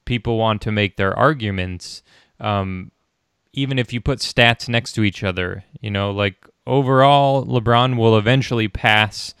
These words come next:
a lot of people statistically 'cause he p-, plays longer and he doesn't get hurt. And if he's in the finals all the time, well, then of course he's gonna win more finals M V Ps, whatever it might be. Or he might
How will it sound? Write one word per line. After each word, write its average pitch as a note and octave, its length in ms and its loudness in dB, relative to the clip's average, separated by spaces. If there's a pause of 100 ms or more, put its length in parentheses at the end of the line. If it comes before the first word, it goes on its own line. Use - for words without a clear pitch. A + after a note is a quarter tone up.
(300)
a A2 80 -2
lot B2 240 6
of A#2 80 4
people A#2 360 0
statistically G#2 960 0
'cause A2+ 200 -4
he A#2+ 120 2
p-, - 280 -10
plays D3+ 420 0
longer G2+ 480 0
and B2+ 160 -2
he A#2+ 80 2
doesn't B2+ 280 2
get C3 200 2
hurt. D3+ 360 2 (800)
And A2+ 280 4
if A2+ 140 0
he's B2 240 2
in C#3+ 120 2
the C3 60 2
finals D3+ 500 6
all A#2 120 4
the A2+ 100 2
time, C#3 380 2
well, C3 120 0
then C#3 160 2
of C3+ 140 -2
course - 600 0 (580)
he's B2+ 280 -8
gonna C#3+ 360 -2
win D#3+ 280 0
more D#3 340 4
finals C#3 420 0
M A#2 120 -2
V G2 120 -4
Ps, D#3+ 920 -2
whatever B2 520 0
it F#2+ 80 -6
might F#2 240 -6
be. F#2+ 220 -10
Or A2+ 200 2
he A2+ 140 -2
might B2 320 -2